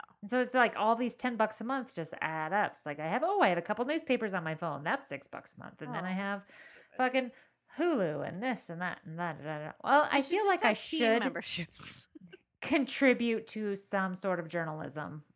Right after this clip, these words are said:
Speaker 2: Yes, I do
Speaker 1: So I do.
Speaker 2: subscribe. It's probably tells you everything you need to know about me, but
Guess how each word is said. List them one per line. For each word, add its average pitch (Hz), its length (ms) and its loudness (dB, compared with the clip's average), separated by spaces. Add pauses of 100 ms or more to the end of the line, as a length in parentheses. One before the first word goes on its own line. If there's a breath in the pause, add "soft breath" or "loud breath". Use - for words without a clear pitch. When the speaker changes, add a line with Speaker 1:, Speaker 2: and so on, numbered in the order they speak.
(600)
Speaker 2:
Yes, 226 380 2
I 285 80 0
do 226 80 -6 (120)
Speaker 1:
So 185 40 4
I 165 80 4
do. 160 60 2
Speaker 2:
subscribe. 196 920 2 (160)
It's 165 280 -12
probably 147 840 -8 (500)
tells - 300 -12
you 185 240 -14
everything 226 320 -12
you 262 100 -14
need 277 220 -14
to 247 80 -16
know 196 80 -10
about 165 180 -20
me, 180 260 -14
but 180 280 -6